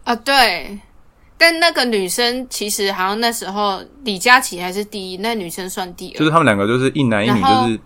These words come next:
Speaker 2: 天王天后的意思啊。
Speaker 1: 对，然后那个女的被查税之后，李佳琦就赶快补缴了很多税，
Speaker 2: 超-，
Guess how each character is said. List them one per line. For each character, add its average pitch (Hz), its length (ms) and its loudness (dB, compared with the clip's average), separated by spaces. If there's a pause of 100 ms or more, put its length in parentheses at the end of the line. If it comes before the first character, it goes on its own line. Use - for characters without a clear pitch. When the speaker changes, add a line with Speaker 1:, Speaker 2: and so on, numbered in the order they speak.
Speaker 2:
天 123 180 -2
王 101 160 2
天 107 180 -4
后 107 120 0
的 90 100 -2
意 90 100 -6
思 - 220 -14
啊。 - 180 -14 (1700)
Speaker 1:
对， 180 360 -2 (580)
然 214 160 0
后 277 120 4
那 285 120 0
个 262 140 0
女 202 240 -4
的 180 520 -4 (280)
被 262 160 4
查 185 340 -2
税 208 260 -2
之 190 220 -8
后， 208 220 -2
李 180 120 -6
佳 202 200 0
琦 208 160 -8
就 196 260 -4
赶 175 280 -8
快 208 280 -2
补 175 240 -12
缴 180 220 -6
了 170 100 -10
很 196 160 -10
多 170 220 -14
税， - 240 -8
Speaker 2:
超-， 135 340 4